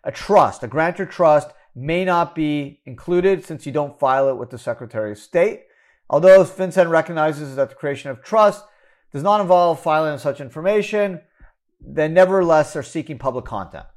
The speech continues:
So even though technically a trust isn't filed with the Secretary of State,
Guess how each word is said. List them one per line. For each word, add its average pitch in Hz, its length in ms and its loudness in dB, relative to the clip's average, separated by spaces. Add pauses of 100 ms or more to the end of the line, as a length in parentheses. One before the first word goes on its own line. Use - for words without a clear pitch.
So 151 400 0 (800)
even 226 280 0
though 208 160 4
technically 185 720 -2
a - 80 -12
trust 156 320 -4
isn't 131 300 -14
filed 139 380 -2
with 123 80 -16
the 120 60 -20
Secretary 117 420 -8
of 104 60 -16
State, 180 440 -4